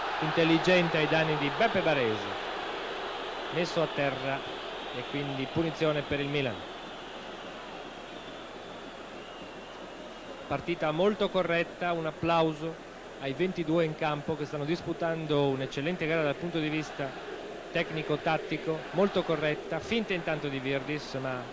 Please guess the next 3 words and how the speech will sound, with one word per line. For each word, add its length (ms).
non 160
raccoglie 640
Verza. 460